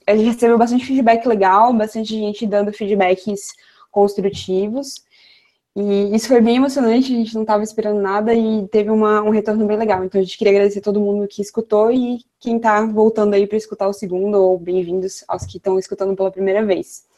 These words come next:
Também avisando que a gente tá com um Twitter, arroba Pizza de Dados, e o nosso site, que é podcast ponto datascience ponto pizza.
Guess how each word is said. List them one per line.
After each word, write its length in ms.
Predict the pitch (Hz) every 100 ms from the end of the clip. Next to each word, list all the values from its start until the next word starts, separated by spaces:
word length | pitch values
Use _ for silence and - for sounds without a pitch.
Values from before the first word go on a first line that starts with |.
| - - - - -
Também 260 | 226 233 226
avisando 400 | 226 226 220 220
que 80 | 220
a 40 |
gente 200 | 214 214
tá 120 | 196
com 320 | 202 202 196 196
um 20 |
Twitter, 420 | - 247 262 440 440 - _ _ - - -
arroba 480 | 196 214 208 190 202
Pizza 400 | 214 202 - 202
de 100 | 190
Dados, 560 | 175 180 247 403 - -
e 160 | 233 240
o 120 | 240
nosso 260 | 233 233 294
site, 420 | - 202 220 254
que 120 | -
é 40 | 226
podcast 600 | 226 220 226 185 196 233
ponto 280 | 214 196 196
datascience 640 | 190 202 226 185 196 196
ponto 300 | - 190 220
pizza. 420 | 220 175 - 170